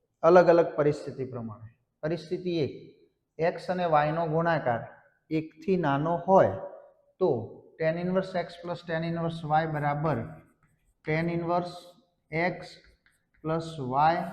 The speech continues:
upon one minus xy થાય, જ્યાં x અને y નો ગુણાકાર એક કરતાં નાનો હોય.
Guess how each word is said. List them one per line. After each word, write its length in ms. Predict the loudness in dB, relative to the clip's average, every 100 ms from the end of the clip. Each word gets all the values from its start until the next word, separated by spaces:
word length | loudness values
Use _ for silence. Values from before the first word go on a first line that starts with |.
| -10
upon 360 | -10 -6 -4 -4 -4 -10 -20 _ _ _ -14
one 300 | -6 -2 -2 0
minus 420 | 0 0 -2 -4 -6 -8 -10 -12
xy 380 | -10 -4 -4 -4
થાય, 220 | -4 -6 -6 -18 _ _ _ _ _ _ _
જ્યાં 440 | -4 4 6 6 4 -6 -14 -18 -20 _ _ _ _ _ _ _ -20 -20 -20 -20 -6
x 340 | -4 -4 -4 -6
અને 180 | -4
y 240 | 2 2 2
નો 120 | 0 -2
ગુણાકાર 640 | 0 0 0 -2 -2 -4 -6 -16 -18 -4
એક 140 | -4 -4 -8
કરતાં 400 | -10 -2 0 -2 -4 -18 -20 _ -8
નાનો 400 | -2 0 0 -2
હોય. 260 | -4 -10